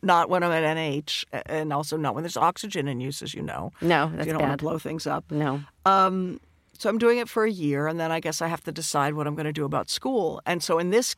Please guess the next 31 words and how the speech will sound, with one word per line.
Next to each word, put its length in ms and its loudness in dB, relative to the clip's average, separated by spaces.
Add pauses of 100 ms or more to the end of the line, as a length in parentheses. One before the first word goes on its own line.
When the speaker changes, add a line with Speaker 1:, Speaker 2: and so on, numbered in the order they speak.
Speaker 1:
in 140 0
this 140 0
scenario, 760 -4 (720)
I, 480 2
my 160 0
grades 320 2
have 140 -6
really 260 0
improved. 640 -6
And, 340 0
um, 680 -2 (1700)
uh, 160 2
Fauci's 480 -2
like, 160 -6
"You 60 0
know, 400 0
have 140 -4
you 120 -2
thought 280 -2
about 500 -2 (640)
medicine?" 760 -2
And 100 -6
I 120 -4
say, 440 -6 (400)
"Well, 100 -2
I 100 0
always 240 0
think 200 -8
about 240 -6
medicine, 420 -6
but 180 -4